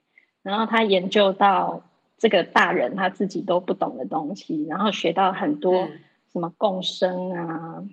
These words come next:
Speaker 1: 然后，呃，当然生物学或是海洋的这些基本知识都有了。那，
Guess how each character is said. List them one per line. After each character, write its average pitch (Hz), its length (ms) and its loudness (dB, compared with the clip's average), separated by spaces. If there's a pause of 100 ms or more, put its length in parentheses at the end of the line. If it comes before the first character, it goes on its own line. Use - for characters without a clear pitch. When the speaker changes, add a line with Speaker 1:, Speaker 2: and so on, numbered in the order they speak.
Speaker 1:
然 180 200 -8
后， 185 420 -4
呃， 175 180 0
当 208 160 0
然 190 140 0
生 190 280 2
物 190 100 2
学 160 220 -2
或 190 120 2
是 190 140 -4
海 196 160 0
洋 151 260 -4
的 147 240 -2
这 180 140 -6
些 180 180 -4
基 185 160 -12
本 165 200 -10 (260)
知 185 160 -4
识 165 220 0
都 160 180 0
有 170 220 -2
了。 104 200 -12 (520)
那， 220 420 -2